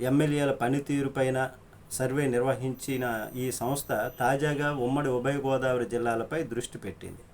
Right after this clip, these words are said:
తూర్పుగోదావరి, పశ్చిమ గోదావరి, ఏలూరు, కాకినాడ జిల్లాలలోని నియోజకవర్గాల వారీగా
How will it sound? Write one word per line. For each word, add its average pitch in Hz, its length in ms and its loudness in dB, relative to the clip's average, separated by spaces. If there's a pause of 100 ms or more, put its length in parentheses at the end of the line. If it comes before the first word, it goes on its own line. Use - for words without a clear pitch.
(640)
తూర్పుగోదావరి, 143 960 2 (140)
పశ్చిమ 127 280 -2
గోదావరి, 131 540 2
ఏలూరు, 127 420 2
కాకినాడ 123 580 0
జిల్లాలలోని 120 640 0
నియోజకవర్గాల 123 880 0
వారీగా 123 600 0